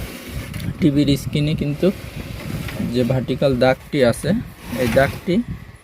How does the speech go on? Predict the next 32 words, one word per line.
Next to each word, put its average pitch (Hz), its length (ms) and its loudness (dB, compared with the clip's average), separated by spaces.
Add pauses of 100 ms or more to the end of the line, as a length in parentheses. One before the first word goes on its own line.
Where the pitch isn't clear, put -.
(680)
আপ 135 60 -2 (100)
ডাউন 156 180 4 (120)
করবে। 101 220 0 (140)
যদি 151 280 2 (380)
এই 135 100 4 (200)
আইসিটি 131 400 2 (120)
ভালো 131 180 4 (120)
থাকে, 143 240 0 (140)
তাহলে 123 320 4
এরকম 127 300 2 (260)
যদি 120 240 0
আমি 123 200 4
হাত 117 220 0
দিয়ে 123 160 4
এরকম 120 220 2 (120)
টাচ 139 160 2 (140)
করি, 123 200 0 (500)
সেক্ষেত্রে 135 480 -2 (240)
এখানে 143 240 0 (120)
যে 139 60 2 (140)
দাগ 123 140 4 (140)
থাকবে, 120 300 0 (100)
সে 147 100 -6 (100)
দাগটি 117 340 -2 (160)
আপ 113 60 -4 (100)
ডাউন 120 160 6 (120)
করবে। 98 240 -4 (520)
তো - 60 -2 (100)
আমি 135 120 4 (100)
এটা, 123 240 0
আমি 123 160 4 (420)
আপনাদের 117 340 2